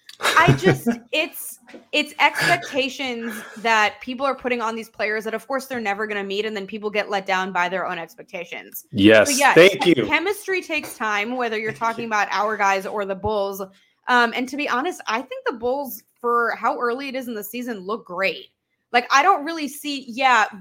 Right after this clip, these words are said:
Speaker 1: Vooch, there is something left to be desired, but it's early. He's coming off of covid. He noticeably, to me at least, lost weight that I think
Speaker 2: Yeah.
Speaker 1: he's gonna have to be, you know, have to put back on.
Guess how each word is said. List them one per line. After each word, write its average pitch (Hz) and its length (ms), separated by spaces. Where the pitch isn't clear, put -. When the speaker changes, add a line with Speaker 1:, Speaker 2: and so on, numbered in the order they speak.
Speaker 1:
Vooch, 311 480
there 262 220
is 269 220
something 302 380
left 247 240
to 262 80
be 247 100
desired, 214 540
but 220 220
it's 254 280
early. 262 400
He's 226 200
coming 277 240
off 262 120
of 240 120
covid. 226 300
He 320 360
noticeably, 220 720
to 220 100
me 214 180
at 202 100
least, 190 180
lost 185 340
weight 185 480
that 220 100
I 220 80
think 240 140
Speaker 2:
Yeah. 226 120
Speaker 1:
he's 202 80
gonna 214 140
have 196 100
to 214 80
be, 208 320
you 214 80
know, 185 160
have 196 240
to 202 80
put 220 220
back 190 240
on. 190 300